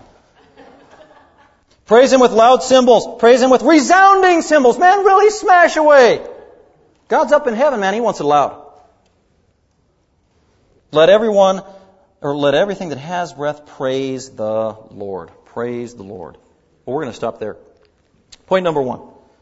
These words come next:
Encouraging others, that's other believers in your local fellowship, edifying them every opportunity you have with speaking and with singing,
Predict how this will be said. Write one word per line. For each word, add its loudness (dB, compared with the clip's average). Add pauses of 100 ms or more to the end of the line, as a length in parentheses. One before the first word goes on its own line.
(560)
Encouraging -6 (220)
others, 0
that's -4
other -6
believers -10
in -14
your -10
local -8
fellowship, -12 (1160)
edifying -6
them -8
every -4
opportunity -10
you -18
have -10
with -20
speaking -12 (220)
and -18
with -20
singing, -10